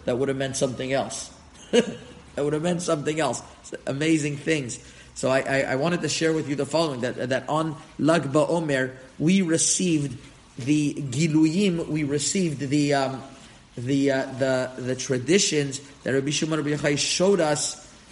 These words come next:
the depth of Torah and a little bit up of that Esh Shchora al Gabe Esh Livana, a little bit of that,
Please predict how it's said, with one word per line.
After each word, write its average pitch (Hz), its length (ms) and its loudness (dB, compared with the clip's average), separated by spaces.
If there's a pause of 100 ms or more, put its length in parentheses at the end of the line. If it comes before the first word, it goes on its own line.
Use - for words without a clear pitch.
the 147 140 4
depth 190 360 2
of 156 180 -2
Torah 156 440 2 (280)
and 170 140 2
a 170 60 4
little 226 380 6
bit 175 340 4
up - 400 2 (160)
of 180 260 4
that 151 300 2
Esh 202 240 4
Shchora 165 680 2
al 151 140 2
Gabe 143 380 2
Esh 160 200 0
Livana, 143 520 2 (800)
a - 40 0
little 180 200 4
bit 165 140 2
of 143 160 2
that, 160 360 0